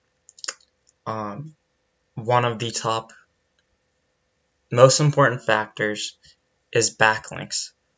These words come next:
So there's total backlinks, and then there's, like, do follow backlinks. And the amount of total backlinks has increased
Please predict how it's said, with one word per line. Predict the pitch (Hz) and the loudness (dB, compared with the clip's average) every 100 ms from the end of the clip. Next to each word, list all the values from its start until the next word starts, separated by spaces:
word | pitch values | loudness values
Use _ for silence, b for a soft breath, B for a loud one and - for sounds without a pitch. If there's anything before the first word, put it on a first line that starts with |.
| _ _ - | _ _ -8
So | - 113 110 | 0 2 4
there's | 107 - | 2 0
total | - 127 135 | 6 8 8
backlinks, | 131 135 135 - 135 135 - - - _ _ | 6 4 2 0 -2 -2 -4 -6 -12 _ _
and | - 110 113 | -6 -4 -2
then | 110 | -2
there's, | 107 107 101 | -2 -4 -4
like, | 107 101 - _ _ | -8 -10 -14 _ _
do | 120 117 | -6 -4
follow | - 117 110 107 104 | -4 -2 0 0 -4
backlinks. | 107 98 101 - 107 - - - - _ - B B B B _ _ _ _ - _ - | -6 -12 -12 -16 -18 -14 -14 -14 -18 _ -20 B B B B _ _ _ _ -20 _ -6
And | 110 107 104 101 - _ _ _ _ _ _ _ _ _ _ _ - - _ _ _ _ _ _ _ _ _ _ _ _ _ _ _ _ _ _ _ - | -2 -2 -2 -6 -12 _ _ _ _ _ _ _ _ _ _ _ -20 -20 _ _ _ _ _ _ _ _ _ _ _ _ _ _ _ _ _ _ _ -10
the | 123 117 | -4 -2
amount | 117 120 117 | 0 0 0
of | 110 - - | -6 -10 -2
total | - 135 131 107 | 4 6 6 4
backlinks | 110 107 110 110 - | 0 0 -8 -8 -6
has | - 110 | -2 -4
increased | 107 107 - 107 110 - - | -4 -10 -8 -6 -4 -6 -8